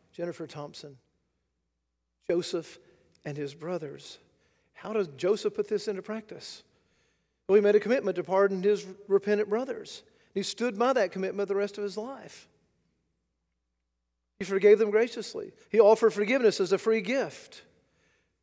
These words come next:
He was reconciled to his brothers. He didn't pardon them and then tell them to get out of my sight. "Okay, I forgive you. Get out of my sight. I don't even want to see you anymore."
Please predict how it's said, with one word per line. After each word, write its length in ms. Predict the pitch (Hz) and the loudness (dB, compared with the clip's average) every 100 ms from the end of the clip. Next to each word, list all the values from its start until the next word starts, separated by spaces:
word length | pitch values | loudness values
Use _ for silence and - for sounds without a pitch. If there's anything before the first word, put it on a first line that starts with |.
| _ _ _ | _ _ _
He 140 | 226 233 | 0 2
was 200 | 208 165 | 2 4
reconciled 640 | 208 269 254 - 196 175 | 6 6 4 2 4 4
to 80 | 170 | 0
his 100 | 156 | 0
brothers. 280 | 165 156 170 | 2 2 -2
He 80 | |
didn't 220 | 254 233 196 | 0 0 2
pardon 340 | 233 269 254 | 8 8 10
them 180 | 254 240 | 6 6
and 80 | 208 | 4
then 140 | 208 | 4
tell 160 | 226 220 | 4 4
them 160 | 202 | 2
to 60 | 175 | 8
get 120 | 247 | 10
out 140 | 233 | 10
of 40 | 214 | 8
my 120 | 196 | 4
sight. 200 | 185 175 | 4 8
"Okay, 260 | 240 247 254 | 10 12 12
I 60 | |
forgive 340 | 240 220 254 220 | 10 2 0 0
you. 120 | 247 - - - | -2 -4 -18 10
Get 180 | 285 285 | 12 12
out 140 | 240 | 12
of 60 | 208 | 10
my 100 | 190 | 6
sight. 200 | 202 233 | 4 6
I 40 | |
don't 100 | 311 | 6
even 140 | 254 | 4
want 100 | 226 | 4
to 80 | 196 | 4
see 300 | - 311 349 | 4 8 10
you 120 | 277 | 10
anymore." 520 | 202 180 160 139 - | 6 6 2 -2 -6